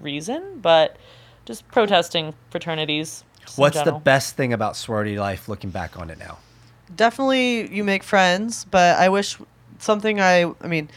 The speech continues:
Speaker 3: the only piece of advice I have for that is to definitely go to the first day of Rush, 'cause we really, we butchered that one. We did not
Speaker 1: <laughs>
Speaker 3: go,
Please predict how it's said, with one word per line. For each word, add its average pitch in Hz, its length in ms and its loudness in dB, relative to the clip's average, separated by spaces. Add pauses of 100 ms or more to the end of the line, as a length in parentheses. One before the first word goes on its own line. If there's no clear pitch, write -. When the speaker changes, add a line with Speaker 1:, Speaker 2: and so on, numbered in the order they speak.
(500)
Speaker 3:
the 202 120 4
only 240 260 4
piece 233 260 -2
of 208 60 -2
advice 185 340 4
I 190 60 2
have 185 220 2
for 196 140 -4
that 165 280 6
is 165 300 -2
to 190 100 -6
definitely 190 460 2
go 190 220 6
to 190 160 -4
the 170 440 2
first 180 300 0
day 180 140 2
of 156 120 -2
Rush, 165 340 2
'cause 170 200 -6
we 190 200 -6
really, 180 600 -4 (460)
we 185 80 -4
butchered 202 380 2
that 160 160 4
one. 147 180 2
We 160 80 -4
did 226 200 0
not 196 240 4
Speaker 1:
<laughs> 190 140 6
Speaker 3:
go, 175 380 4